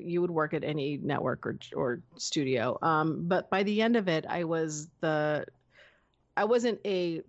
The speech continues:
T V executive. I was the Power Rangers development and production executive. And so what that meant for me was that,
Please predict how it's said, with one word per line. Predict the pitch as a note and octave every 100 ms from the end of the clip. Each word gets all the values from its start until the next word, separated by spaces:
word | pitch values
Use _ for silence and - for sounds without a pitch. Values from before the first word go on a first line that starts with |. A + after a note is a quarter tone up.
| -
T | A3+ G#3+
V | G3 F3+
executive. | E3 D3 D3 D3 C#3+ C#3+ - -
I | E3+
was | E3 D#3+ D#3 E3+
the |
Power | D#3+ - G3 F3
Rangers | D#3+ D#3+ C#3+ D3
development | D3+ C3+ D3+
and | C3+
production | - - - C#3+
executive. | - - - - E3 -
And | E3+
so | - F3+
what | E3+ F3+
that | E3+ E3+
meant | E3 D3
for | -
me | C#3 D#3+ D3+
was | C#3 C#3+ D3+
that, | C3 C3+